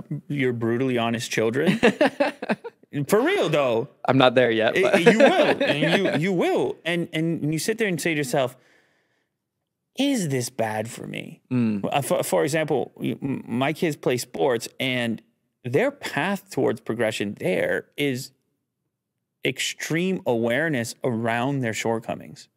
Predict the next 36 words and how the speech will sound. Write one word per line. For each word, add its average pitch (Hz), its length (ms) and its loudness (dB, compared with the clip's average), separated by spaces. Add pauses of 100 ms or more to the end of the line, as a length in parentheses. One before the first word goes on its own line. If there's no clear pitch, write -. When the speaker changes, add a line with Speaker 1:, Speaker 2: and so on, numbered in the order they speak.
(100)
Speaker 1:
Mm. 127 320 -4
Speaker 2:
extreme 170 1000 0
awareness 117 480 0
around 104 320 -2
failure. 107 480 -2 (560)
We, - 140 0
we 202 140 2
don't 302 160 2
really 170 200 2
fall 165 280 0
on 143 80 0
our 113 60 -2
face 185 340 -2
as 117 100 -4
much. - 380 -6 (400)
Once 135 160 0
you 143 80 -2
get 143 140 0
to 139 120 -2
a 123 60 -2
point, 127 360 -2
you, 139 120 0
you 127 200 -2
build 175 220 0
up - 120 -4
this 120 140 -6
force - 360 0
field, - 160 -6
you 127 80 -2
build 135 280 0
up - 160 -2
this - 140 -8
structure - 520 -4
around 120 320 0
yourself - 360 -6
that - 180 -2